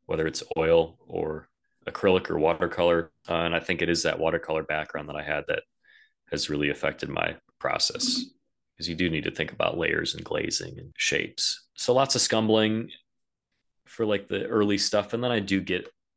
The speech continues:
tighter and smaller. And there are certain areas that I will get really excited on and render out. And then there are other areas that I, I think, like, they need to breathe. You know, they need to be simple. They need to have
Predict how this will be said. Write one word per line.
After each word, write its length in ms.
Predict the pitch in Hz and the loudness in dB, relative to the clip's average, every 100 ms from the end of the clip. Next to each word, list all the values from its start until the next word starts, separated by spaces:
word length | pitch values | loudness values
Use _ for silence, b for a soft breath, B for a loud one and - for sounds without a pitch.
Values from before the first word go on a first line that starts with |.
| _ - | _ -6
tighter 460 | 85 82 82 82 _ _ b b b | -2 0 -2 -6 _ _ b b b
and 120 | 90 | -4
smaller. 640 | - - 82 80 80 80 _ _ _ _ _ | -4 -2 0 2 0 -2 _ _ _ _ _
And 120 | - 92 | -2 2
there 60 | |
are 40 | 90 | 4
certain 280 | - 98 | 4 4
areas 300 | 90 87 85 | 4 4 4
that 120 | 85 82 | 4 2
I 80 | |
will 240 | 80 85 87 | 4 2 2
get 180 | 90 98 | -2 -2
really 200 | 90 90 | -2 0
excited 440 | - 87 87 85 | 0 0 0 0
on 160 | 85 85 | -2 -4
and 120 | 73 | -6
render 340 | 80 85 80 | -4 -2 0
out. 260 | 78 82 82 82 B B | 2 2 0 -8 B B
And 120 | 90 | -6
then 80 | 87 | -2
there 140 | 87 | 0
are 80 | 85 | 2
other 220 | 90 90 | 2 2
areas 400 | 82 80 80 80 | 0 0 -2 -4
that 120 | 82 76 | -4 -2
I, 280 | 76 73 - _ _ - | -2 -6 -10 _ _ -20
I 40 | |
think, 280 | - 104 85 | -10 -10 -6
like, 300 | 85 80 - - | -6 -8 -12 -6
they 100 | 101 | -4
need 200 | 101 98 | -2 -2
to 80 | 90 | -4
breathe. 360 | 82 76 82 - - _ | -2 -4 -6 -16 -20 _
You 120 | - 90 | -8 -4
know, 80 | |
they 80 | 85 | -2
need 160 | 95 104 | -2 -4
to 60 | 95 | -4
be 120 | 98 | 2
simple. 460 | - 82 73 80 | 2 2 -2 -8
They 100 | 82 | -8
need 160 | 85 90 | -8 -8
to 80 | 87 | -6
have 280 | 87 85 | -4 -4